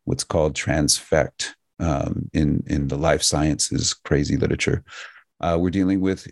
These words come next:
genetic infections of, of, uh, systemic infections and, and human genome as well. We're talking about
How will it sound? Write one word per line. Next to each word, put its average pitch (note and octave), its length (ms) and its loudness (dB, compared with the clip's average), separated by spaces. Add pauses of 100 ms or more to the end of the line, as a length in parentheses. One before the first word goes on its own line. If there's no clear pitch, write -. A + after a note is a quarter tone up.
genetic F2+ 340 2
infections F2+ 560 2
of, G2 380 0
of, F#2+ 340 2 (380)
uh, D2+ 160 -2
systemic G2 540 0
infections G2 520 0
and, G2 300 0 (120)
and F#2 240 2
human G2 640 0
genome F#2+ 440 0
as G2+ 120 -4
well. - 420 -2 (580)
We're F2+ 100 -2
talking F2+ 400 2
about F#2+ 560 0